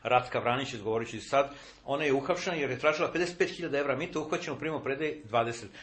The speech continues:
Čak mislim da je i tvoj prijatelj učestvovao u toj, toj akciji, Bogić. I tada sam, znači, tog dana, dan kasnije, posle hapšenja Peurače, sam pričao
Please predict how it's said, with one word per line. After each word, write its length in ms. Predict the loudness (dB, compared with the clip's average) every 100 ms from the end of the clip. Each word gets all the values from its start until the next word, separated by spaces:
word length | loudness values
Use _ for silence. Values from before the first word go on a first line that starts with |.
| -4
Čak 220 | -2 -2
mislim 260 | -4 -2 2
da 60 |
je 60 | 2
i 60 |
tvoj 220 | 2 0 2
prijatelj 400 | 0 0 -2 -4
učestvovao 480 | -6 -6 -4 -6 -2
u 40 |
toj, 240 | -4 -2
toj 220 | -2 0 0
akciji, 360 | -4 -4 -4 -4 -12 -20 -20 -20 -20 _ _ -20
Bogić. 380 | -6 -4 -4 -4 -8 -10 -14 -14 -16 -18 -18 -20 -6
I 140 | -6 -6 -12 4
tada 260 | 6 6
sam, 220 | 0 -4 -4
znači, 360 | -4 -4 -6 4
tog 260 | 4 6
dana, 260 | 2 2 2
dan 260 | 0 0 2
kasnije, 320 | 2 2 2
posle 260 | 2 2
hapšenja 320 | 2 2 2 0
Peurače, 400 | 2 4 2 0
sam 320 | -2 -4 -4
pričao 460 | -4 -4 2 2